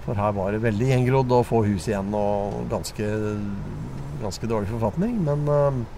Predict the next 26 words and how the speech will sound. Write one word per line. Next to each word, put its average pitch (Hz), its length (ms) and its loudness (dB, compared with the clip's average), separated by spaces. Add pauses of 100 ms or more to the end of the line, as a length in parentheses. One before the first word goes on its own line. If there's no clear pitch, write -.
(240)
vi 147 60 -2
startet 131 360 4
i 135 60 2
det 147 80 2
små 156 260 6
her, 208 200 8
med 160 540 4
keramikkverksted 143 800 2
til 143 100 4
mor. 175 220 6 (220)
Mor 139 300 4
var 120 160 10
jo 123 200 8
allerede 120 440 6
etablert 110 380 2
keramiker 104 460 0
da. 190 120 2 (1040)
Så - 180 -8
vi 127 140 0
fikk - 360 -2
til 120 140 2
det 123 140 8 (100)
i 123 60 2
det 127 160 2
ene 117 180 2
huset, 170 520 4